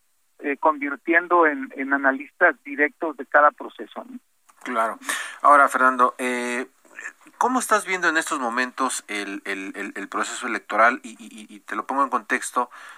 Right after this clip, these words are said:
Speaker 2: por lo que hemos visto en los últimos días, y, y no sé si tú sientas que hay un, como un, como un, un, ah, como mucha crispación, eh, eh, por lo menos discursiva. Eh,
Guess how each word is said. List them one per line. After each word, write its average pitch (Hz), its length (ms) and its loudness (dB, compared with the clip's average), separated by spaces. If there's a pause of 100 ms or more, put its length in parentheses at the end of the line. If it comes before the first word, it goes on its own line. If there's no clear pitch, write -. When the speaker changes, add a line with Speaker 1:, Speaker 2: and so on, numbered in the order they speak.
(180)
Speaker 2:
por 110 120 -4
lo 110 140 0
que 131 100 -4
hemos 127 220 -2
visto 117 240 -8
en 113 80 -4
los - 120 -8
últimos 104 440 -8
días, 117 480 -2
y, 107 440 -12
y - 140 -12
no 139 140 -6
sé 320 120 -4
si 151 160 -6
tú - 140 -12
sientas 143 380 -8
que 131 100 -4
hay 127 120 -4
un, 135 40 -8
como 117 300 -8
un, 135 340 -8 (420)
como 123 200 -10
un, 139 100 -8
un, 123 560 -8 (320)
ah, - 420 2 (180)
como 117 180 -10
mucha 170 320 0
crispación, 113 800 -2 (480)
eh, 101 480 -6
eh, 101 240 -4
por 107 160 -4
lo 113 80 0
menos 143 180 -2
discursiva. 113 840 -6 (580)
Eh, 110 560 -4